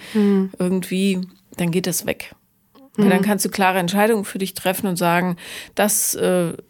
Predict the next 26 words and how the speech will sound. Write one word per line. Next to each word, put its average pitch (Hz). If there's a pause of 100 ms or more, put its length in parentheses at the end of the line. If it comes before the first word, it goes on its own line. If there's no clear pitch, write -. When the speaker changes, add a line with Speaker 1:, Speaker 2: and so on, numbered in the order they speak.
Speaker 2:
ist - (320)
die 185
Art 165
Mensch, 180
die -
ich -
brauche, 214
so 185
will 175
ich -
behandelt 196
werden, 190
so 180
will 175
ich 190
behandeln 185
und, 170
äh, 165 (100)
wenn 175
das 175
nicht 180
gegeben 170
ist, - (260)
dann 156
halt -
nicht. 165